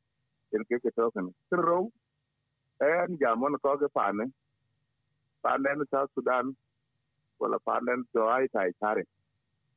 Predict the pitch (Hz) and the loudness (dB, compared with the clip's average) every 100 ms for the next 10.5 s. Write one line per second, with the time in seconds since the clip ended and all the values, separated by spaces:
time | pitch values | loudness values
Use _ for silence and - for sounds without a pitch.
0 | _ _ _ - 92 - 117 127 107 92 | _ _ _ -6 -6 -4 -4 -2 -4 -4
1 | 110 104 - _ _ _ _ _ _ _ | -2 -2 -4 _ _ _ _ _ _ _
2 | _ - 135 _ _ - 127 135 135 - | _ -2 -2 _ _ -6 0 0 -2 -4
3 | 175 139 107 95 _ _ _ _ _ _ | 0 2 2 -2 _ _ _ _ _ _
4 | _ _ _ _ - - 147 165 196 180 | _ _ _ _ -14 -2 -2 0 2 4
5 | 143 151 _ _ _ _ _ _ _ _ | 2 0 _ _ _ _ _ _ _ _
6 | _ _ 139 143 123 123 135 - 127 131 | _ _ -4 0 0 0 -2 -2 -2 0
7 | 131 131 131 131 127 120 123 117 107 107 | -2 -2 0 -2 0 -2 0 -6 -4 -4
8 | - _ _ - 113 104 101 82 - _ | -4 _ _ -8 -4 -2 -2 -4 -10 _
9 | _ _ _ _ _ _ - 151 160 170 | _ _ _ _ _ _ -2 2 2 2
10 | 165 170 180 190 | 0 0 0 -2